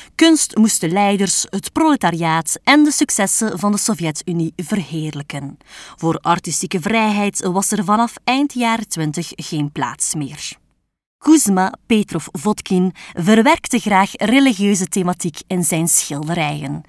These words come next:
maar kwam daarmee eigenlijk niet meer aan de bak. De communisten, die steeds machtiger werden, waren uitgesproken anti-religieus.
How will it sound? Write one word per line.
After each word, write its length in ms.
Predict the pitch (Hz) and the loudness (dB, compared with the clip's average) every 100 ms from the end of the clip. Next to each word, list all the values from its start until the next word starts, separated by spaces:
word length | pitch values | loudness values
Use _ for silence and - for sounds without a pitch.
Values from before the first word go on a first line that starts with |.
| - - - - | -18 -18 -18 -14
maar 180 | - 113 | -6 -6
kwam 220 | - 190 202 | 2 4 4
daarmee 400 | 151 160 165 - | 4 2 0 -2
eigenlijk 420 | - 233 214 165 - | 0 2 2 0 0
niet 200 | 190 - | 0 0
meer 160 | 156 | -4
aan 120 | 139 | -4
de 100 | 147 | -2
bak. 520 | 170 143 - - - _ _ _ _ | 0 -2 -2 -14 -14 _ _ _ _
De 140 | 175 | -6
communisten, 840 | 156 160 156 196 - - 196 196 | -2 0 2 0 0 -2 -2 -2
die 100 | 190 | -2
steeds 380 | 196 - 214 - | -2 0 2 2
machtiger 540 | 190 226 - 240 196 190 | 4 2 2 -4 -2 0
werden, 460 | 175 175 175 - | -2 0 -4 -2
waren 340 | 175 190 196 196 | 0 0 0 -2
uitgesproken 840 | - 262 - 233 - 180 165 185 175 | 2 2 0 -6 -4 -4 -4 -4 -6
anti-religieus. 1300 | 156 151 180 156 160 156 147 - 139 123 - - | -6 -4 -6 -8 -8 -8 -8 -8 -12 -10 -8 -8